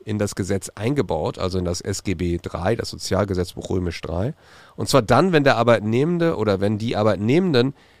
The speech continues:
ihre Arbeitslosigkeit in vorwerfbarer Art und Weise selbst herbeigeführt haben. Das kann dazu führen, dass der Anspruch auf Arbeitslosengeld zeitlich verschoben wird oder sogar dazu, dass der Anspruch gekürzt wird.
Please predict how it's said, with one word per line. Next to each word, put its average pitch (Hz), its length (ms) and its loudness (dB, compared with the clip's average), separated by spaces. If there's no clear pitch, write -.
ihre 107 280 -2
Arbeitslosigkeit 117 800 0
in 104 220 -6
vorwerfbarer 123 920 4
Art 107 220 -2
und 98 160 -4
Weise 95 400 -2
selbst 98 440 -4
herbeigeführt 110 640 -2
haben. - 180 -12
Das 147 240 2
kann 165 320 6
dazu 117 560 0
führen, 170 400 2
dass 139 160 0
der - 180 -4
Anspruch 131 380 -2
auf 104 160 -2
Arbeitslosengeld 113 800 -2
zeitlich 107 400 -2
verschoben 131 560 0
wird 208 320 -2
oder 202 340 6
sogar 170 280 4
dazu, 143 380 0
dass 127 220 -2
der - 140 -4
Anspruch 123 320 -6
gekürzt - 500 2
wird. - 200 -14